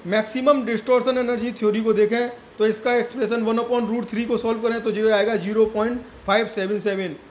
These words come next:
और मैं मैक्सिमम शियर स्ट्रेस थ्योरी को देखूं तो एक्सप्रेशन आएगा ज़ीरो पॉइंट फ़ाइव। तो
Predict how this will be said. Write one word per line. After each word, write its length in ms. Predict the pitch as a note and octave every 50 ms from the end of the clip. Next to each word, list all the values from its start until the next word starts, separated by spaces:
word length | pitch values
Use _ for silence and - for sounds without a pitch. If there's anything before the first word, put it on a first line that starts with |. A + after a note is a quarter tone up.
| - - - -
और 140 | G3 G3+
मैं 220 | G3 G3+ A3+ A#3 G3
मैक्सिमम 500 | F3+ G3 G3+ G3+ - A#3 B3 C#4 C#4 A#3+
शियर 280 | - A#3+ A#3 B3 A#3+
स्ट्रेस 260 | A3 - - A#3+ A#3 A3 A3+
थ्योरी 200 | G#3+ G#3 G3+ G#3+
को 120 | G#3+ G#3+
देखूं 320 | F#3+ G#3 - G3 A#3+ A#3+ A#3+ - - - - - -
तो 60 | G3
एक्सप्रेशन 540 | G3+ A3 G#3 G#3+ - - - G#3+ A#3 G#3+ G3
आएगा 260 | F#3 F#3 F#3+ A3 A3
ज़ीरो 300 | F#3 D#3+ F#3 F#3+ F#3+ G3+
पॉइंट 300 | G3+ G3+ G3 G3 F#3+ F#3
फ़ाइव। 240 | - E3 D#3 C#3+ C3 - - - - - - - - - -
तो 260 | - B3+ C4 B3+ -